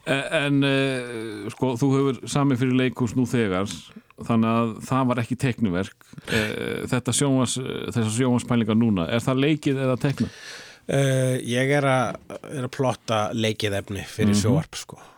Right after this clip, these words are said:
Speaker 2: Ég þori varla að segja meira, en ég
Speaker 1: Nei.
Speaker 2: og Lóa erum hins vegar að mætast svona þegar við getum á morgnana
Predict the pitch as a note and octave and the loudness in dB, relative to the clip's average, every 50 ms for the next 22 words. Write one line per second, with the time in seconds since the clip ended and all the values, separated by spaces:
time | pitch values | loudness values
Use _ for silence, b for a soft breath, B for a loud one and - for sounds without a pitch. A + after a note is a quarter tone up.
0 | B B B B - A#2 A#2 - D3+ D3 D3 D3 C#3 C3+ B2 B2+ A#2+ - B2+ A#2 | B B B B -6 -4 -2 0 2 2 2 0 0 -2 -4 -4 -6 -4 -4 -4
1 | A2+ G#2+ A2+ G#2+ G#2 G2 G2 G2 G#2 A2 B2 C3+ D3+ F3+ - C#3 - C3 B2+ B2+ | -4 -4 -6 -6 -6 -4 -4 -2 0 0 2 2 4 2 2 0 0 -2 -2 0
2 | C3+ C#3 D3 D3+ D3+ D3 C#3 C3 B2 B2 B2+ B2 A2 A#2 B2 A2 - B2 G#2+ A2 | 0 2 2 2 2 2 2 0 0 0 0 -2 -2 -2 -2 -2 -2 -2 -2 0
3 | G#2+ A2+ A2+ A2+ - - - G#2+ - - - - - A2 A2+ A2 G2 F2 - - | 0 0 0 -2 -2 -4 -4 -4 -4 -4 -6 -6 -4 -4 -4 -4 -6 -8 -10 -8
4 | - A#2 A2+ G#2+ A2 G#2+ G#2 G2 G#2 G#2 G2 - A2 G#2+ G2+ - G#2 G#2+ A#2 A#2+ | -4 -2 -2 0 0 -2 -2 -2 -4 -6 -4 -2 -2 -2 -2 -4 -4 -4 -4 -4
5 | A2+ G#2+ F#2+ A2 G#2+ G#2+ G#2+ A2 G#2+ A2 G#2 G2+ G2+ G2 G#2+ | -4 -4 -4 -4 -2 0 0 -2 -2 -2 -4 -4 -4 -4 -4